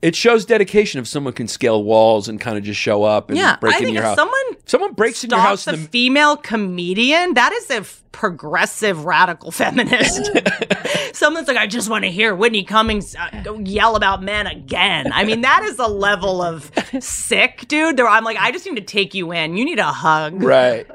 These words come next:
Speaker 2: If you, like, this is on some, like, oh, God.
Speaker 1: You would be the one who would marry your stalker. That would also be a funny show, that, like, you just end up marrying your stalker.
Speaker 2: I'm so fascinated by the people that like
Speaker 1: And
Speaker 2: me a lot.
Speaker 1: everyone else is freaked out by
Speaker 2: I,
Speaker 1: how into you
Speaker 2: you
Speaker 1: he
Speaker 2: know
Speaker 1: is, except
Speaker 2: how,
Speaker 1: you.
Speaker 2: you know how many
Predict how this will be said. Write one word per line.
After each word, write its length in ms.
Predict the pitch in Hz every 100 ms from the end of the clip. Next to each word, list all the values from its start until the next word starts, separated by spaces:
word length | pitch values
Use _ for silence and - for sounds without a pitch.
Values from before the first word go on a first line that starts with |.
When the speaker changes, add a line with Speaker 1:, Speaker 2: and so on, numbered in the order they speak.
| -
Speaker 2:
If 180 | 214 214
you, 160 | 262
like, 260 | 254 233 196
this 220 | 254 262
is 140 | 359 247
on 280 | 196 214 214
some, 600 | - 208 180 175 165 -
like, 340 | 190 170 139 -
oh, 260 | 202 208
God. 520 | 156 165 180 185 165 160
Speaker 1:
You 140 | 311
would 220 | 349 311
be 80 | 214
the 100 | 190
one 180 | 160 139
who 120 | 131
would 160 | 131 107
marry 320 | 117 107 104
your 160 | 101 101
stalker. 500 | - 98 95 92 98
That 180 | 151 220
would 100 | 226
also 320 | 175 180 175
be 140 | 147 131
a 40 |
funny 340 | - 113 110
show, 460 | 107 - 120 95 92 -
that, 160 | 113
like, 180 | 107 95
you 80 | 113
just 180 | 107 -
end 180 | 123 113
up 80 | 107
marrying 440 | 104 107 117 110
your 80 | 101
stalker. 480 | - 104 98 - 135
Speaker 2:
I'm 300 | 254 311 427
so 320 | - - 240 240
fascinated 840 | - 160 175 214 202 202 208 175
by 260 | 165 165 165
the 100 | 160
people 540 | - 170 156 170 165
that 220 | 165 -
like 220 | 156 131 143
Speaker 1:
And 120 | 135
Speaker 2:
me 60 | 214
a 60 |
lot. 240 | 214 165 247
Speaker 1:
everyone 220 | 165 160
else 240 | 147 151
is 120 | 151
freaked 320 | - 143 139 147
out 200 | 151 156
by 120 | 151
Speaker 2:
I, 20 |
Speaker 1:
how 160 | 147 143
into 300 | 143 151 156
you 140 | 160
Speaker 2:
you 40 | 160
Speaker 1:
he 80 | 170
Speaker 2:
know 60 |
Speaker 1:
is, 60 | 165
except 200 | - 311
Speaker 2:
how, 220 | 320 359
Speaker 1:
you. 240 | 302 151 208
Speaker 2:
you 100 | 285
know 140 | 427 466
how 360 | - 240 277
many 580 | 254 214 202 220 226 202